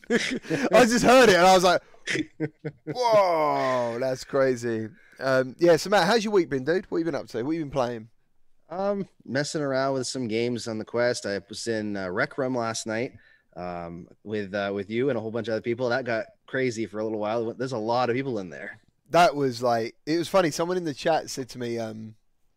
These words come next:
Speaker 1: oh, what's the word when claustrophobia?
Speaker 2: Yeah,
Speaker 1: They
Speaker 2: yeah,
Speaker 1: said,
Speaker 2: yeah.
Speaker 1: "Does it feel
Speaker 2: <laughs>
Speaker 1: claustrophobic?" And I've got, like, Zombie Gaming, a few others trying to, like, punch me virtually in the face.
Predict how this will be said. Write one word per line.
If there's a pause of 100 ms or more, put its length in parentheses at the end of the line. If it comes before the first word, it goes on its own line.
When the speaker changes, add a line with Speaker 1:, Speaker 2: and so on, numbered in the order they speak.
(760)
Speaker 1:
oh,
what's
the
word
when (160)
claustrophobia? (340)
Speaker 2:
Yeah,
Speaker 1:
They
Speaker 2:
yeah,
Speaker 1:
said,
Speaker 2:
yeah.
Speaker 1:
"Does
it
feel
Speaker 2:
<laughs>
Speaker 1:
claustrophobic?" (360)
And
I've
got,
like, (100)
Zombie
Gaming,
a
few
others
trying
to,
like,
punch
me
virtually
in
the
face.